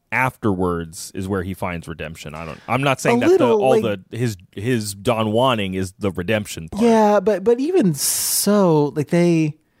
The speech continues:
Speaker 2: so they, they get in this big fancy riverboat and they're,
Speaker 1: Okay.
Speaker 2: they're sailing. And part, part of the point of this story is that,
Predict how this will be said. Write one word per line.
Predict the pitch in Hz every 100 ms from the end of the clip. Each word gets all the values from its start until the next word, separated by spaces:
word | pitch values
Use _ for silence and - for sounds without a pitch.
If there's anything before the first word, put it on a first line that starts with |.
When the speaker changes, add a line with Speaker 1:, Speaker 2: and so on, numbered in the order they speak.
| _ _ _
Speaker 2:
so | -
they, | 175 170
they | 165 165
get | 151 202
in | 220
this | 196
big | - 180 165 147
fancy | - 160 143 139
riverboat | 92 - - 67 78 _ _ _ _ _ _
and | 139
they're, | 123 127
Speaker 1:
Okay. | 120
Speaker 2:
they're | 143 123 131
sailing. | - 156 143 131
And | 85 117 147
part, | 202 202
part | 185 220
of | 202
the |
point | 175 190
of | 160
this | 147
story | - 151 135 127
is | 117 110
that, | 120 107